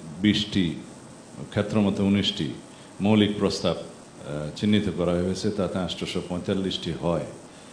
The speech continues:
এর মধ্যে, মূল আটশোশো ছাব্বিশটির মধ্যে আমরা, আমি আমার দলের পক্ষ থেকে বলতে পারি, আমরা in detail এগুলো এক্সারসাইজ করে একদম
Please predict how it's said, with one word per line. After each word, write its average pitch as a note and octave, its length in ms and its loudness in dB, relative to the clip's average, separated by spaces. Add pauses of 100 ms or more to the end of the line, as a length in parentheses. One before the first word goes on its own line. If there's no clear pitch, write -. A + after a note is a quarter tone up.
(480)
এর C#3 260 12
মধ্যে, G#2 560 8 (540)
মূল G2 240 4
আটশোশো G2 420 -2
ছাব্বিশটির F2+ 540 -4
মধ্যে E2+ 340 -4 (420)
আমরা, B2 300 6
আমি A#2+ 140 6
আমার A2 380 4
দলের F#2+ 260 4
পক্ষ - 300 -2
থেকে D2+ 180 -4
বলতে F2+ 300 0
পারি, D2 200 -2 (360)
আমরা A2+ 220 6
in A#2 220 8 (160)
detail G#2+ 500 8 (320)
এগুলো F2 480 2
এক্সারসাইজ G2 640 0 (100)
করে E2+ 220 2
একদম D#2+ 400 -4